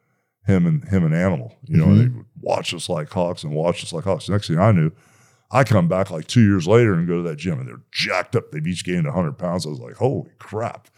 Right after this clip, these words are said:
Speaker 2: Yeah.
Speaker 1: You know, "We're gonna be wrestlers." I said, "Good luck. Don't touch me." <laughs> You know?
Speaker 2: <laughs>
Speaker 1: And they went down to Atlanta and broke in, and they had a good gimmick. You know,
Speaker 2: Yeah.
Speaker 1: the Road Warrior thing worked. But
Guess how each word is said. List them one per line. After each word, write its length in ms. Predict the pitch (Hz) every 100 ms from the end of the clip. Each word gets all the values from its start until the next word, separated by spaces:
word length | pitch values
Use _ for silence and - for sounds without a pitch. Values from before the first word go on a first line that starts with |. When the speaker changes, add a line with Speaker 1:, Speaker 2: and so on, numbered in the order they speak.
| -
Speaker 2:
Yeah. 440 | 80 85 - 78 131
Speaker 1:
You 100 | 78
know, 100 | 73
"We're 240 | 82 101 107
gonna 120 | 95
be 160 | 104
wrestlers." 480 | 95 104 101 85 76
I 100 | 78
said, 300 | 69 76 64 - _ _ _ _ _ _ _ _ -
"Good 160 | 110 107
luck. 220 | 104 82
Don't 220 | 104 101
touch 280 | - 98 104
me." 160 | 107 78 -
<laughs> 180 | - -
You 140 | 147
know? 180 | 117 143 107
Speaker 2:
<laughs> 60 | - 104 - _ -
Speaker 1:
And 180 | 82 85
they 80 | 92
went 220 | 90 87
down 200 | 90 87
to 40 | 76
Atlanta 360 | 80 87 87
and 100 | 73
broke 300 | 71 80 76
in, 60 | 85
and 120 | 85
they 120 | 87
had 180 | 101 98
a 40 | 95
good 240 | 95 90
gimmick. 300 | 101 113 62 -
You 100 | 67
know, 60 | 92
Speaker 2:
Yeah. 200 | 90 85
Speaker 1:
the 60 |
Road 100 | 87
Warrior 180 | 80 78
thing 240 | 87 76
worked. 220 | 82 92
But 80 | 80